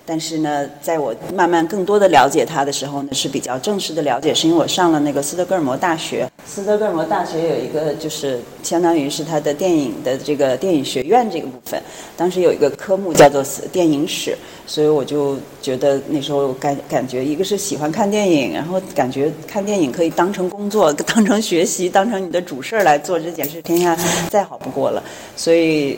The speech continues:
呃，我就是从这边开始，就是上，在斯德哥尔摩大学就比较系统的，可以说把整个电-，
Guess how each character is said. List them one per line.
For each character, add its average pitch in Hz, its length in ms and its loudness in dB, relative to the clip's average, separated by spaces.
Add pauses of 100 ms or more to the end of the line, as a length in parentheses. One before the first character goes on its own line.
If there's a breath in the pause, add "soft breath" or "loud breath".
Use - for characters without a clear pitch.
(120)
呃， 139 320 4
我 131 120 0
就 139 200 -2
是 - 180 -8
从 139 180 -2
这 143 120 -2
边 156 160 2
开 156 200 0
始， 151 200 -4
就 127 180 -6
是 127 220 -6
上， 135 320 -2
在 139 120 0
斯 135 120 -6
德 156 100 0
哥 151 80 0
尔 143 60 0
摩 139 100 0
大 156 180 2
学 135 220 -4
就 131 140 -4
比 - 120 -12
较 127 160 -2
系 185 220 -4
统 127 240 -6
的， 76 240 -6
可 127 80 -6
以 95 80 -6
说 117 160 -6
把 120 160 -4
整 - 160 -8
个 127 140 -6
电-， 139 180 -4